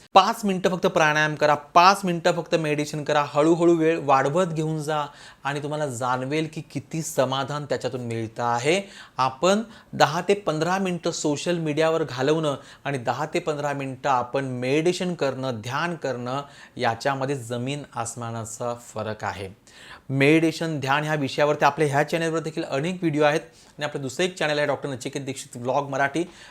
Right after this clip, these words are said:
याच्यावर देखील अनेक व्हिडिओ आपले आहेत. ते व्हिडिओ बघा, त्याच्या माध्यमातून ध्यानाला सुरुवात करा. आणि त्याचबरोबर जागतिक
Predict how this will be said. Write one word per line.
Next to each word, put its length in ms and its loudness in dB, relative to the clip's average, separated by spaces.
याच्यावर 580 2
देखील 340 -6
अनेक 400 -4
व्हिडिओ 380 -2
आपले 300 -2
आहेत. 260 -2
ते 80 6
व्हिडिओ 340 2
बघा, 280 2
त्याच्या 320 0
माध्यमातून 560 -2
ध्यानाला 340 -4
सुरुवात 400 -4
करा. 200 -2
आणि 120 -4
त्याचबरोबर 600 0
जागतिक 540 -4